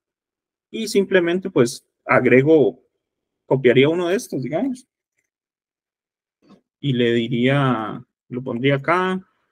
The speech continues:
y le diría si es slash refrescos y le cambiaría, no sé, aquí el web app por refrescos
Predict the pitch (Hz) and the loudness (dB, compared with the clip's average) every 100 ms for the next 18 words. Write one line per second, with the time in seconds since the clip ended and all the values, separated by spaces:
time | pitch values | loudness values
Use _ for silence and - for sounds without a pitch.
0 | _ - 120 113 107 131 143 123 117 - | _ -8 -4 -2 0 2 2 0 -2 -2
1 | 113 127 147 156 143 139 - - _ _ | 2 2 2 0 -2 -6 -14 -20 _ _
2 | _ _ _ _ _ _ _ _ _ _ | _ _ _ _ _ _ _ _ _ _
3 | _ _ _ _ - _ - 123 120 - | _ _ _ _ -20 _ -8 -8 -6 -4
4 | 123 131 139 135 254 - - _ _ _ | -2 0 0 0 -2 -12 -20 _ _ _
5 | - 113 90 - 147 175 180 _ 180 175 | -6 -4 -4 -4 -2 0 -4 _ -2 0
6 | 170 170 - - _ _ _ _ _ _ | 0 -4 -10 -20 _ _ _ _ _ _
7 | _ 135 135 113 120 113 113 107 107 117 | _ -2 0 2 0 -2 -2 0 0 0
8 | 117 113 123 127 131 135 147 - _ _ | -2 -4 -4 -2 -2 -6 -8 -14 _ _
9 | _ _ _ _ - 120 110 - 131 131 | _ _ _ _ -6 -4 -4 0 2 4
10 | 143 147 - _ - 120 123 127 - _ | 2 2 -2 _ -2 2 2 0 -14 _
11 | - 107 104 123 120 127 - 113 101 - | -4 -2 -2 0 0 -2 -6 -4 -4 -8
12 | - - | -16 -20